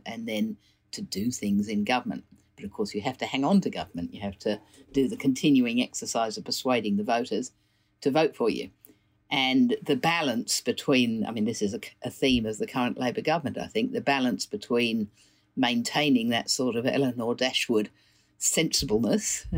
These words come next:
um, in the perception of the voters, being recognised as a safe pair of hands, while also achieving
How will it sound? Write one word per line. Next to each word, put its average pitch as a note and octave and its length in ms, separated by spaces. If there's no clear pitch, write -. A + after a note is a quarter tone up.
um, D3 180
in D3+ 220
the C#3 80
perception - 480
of A2+ 120
the B2 60
voters, D3 520
being B2 260
recognised B2 800
as C3+ 180
a C3 60
safe B2+ 320
pair A#2+ 280
of - 80
hands, A#2+ 420
while D#3+ 380
also D3+ 440
achieving B2+ 720